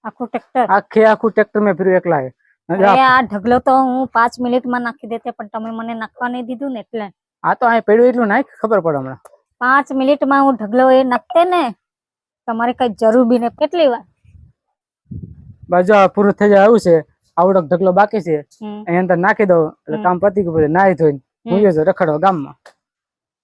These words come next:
Speaker 1: કાંઈ કામ નથી રખડવા બખડવા જવાનું.
Speaker 2: એટલે આ તને ન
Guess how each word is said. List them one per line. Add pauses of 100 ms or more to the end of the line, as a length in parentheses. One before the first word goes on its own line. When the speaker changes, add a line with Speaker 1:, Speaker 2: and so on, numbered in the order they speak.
(460)
Speaker 1:
કાંઈ
કામ
નથી
રખડવા
બખડવા
જવાનું. (720)
Speaker 2:
એટલે
આ
તને
ન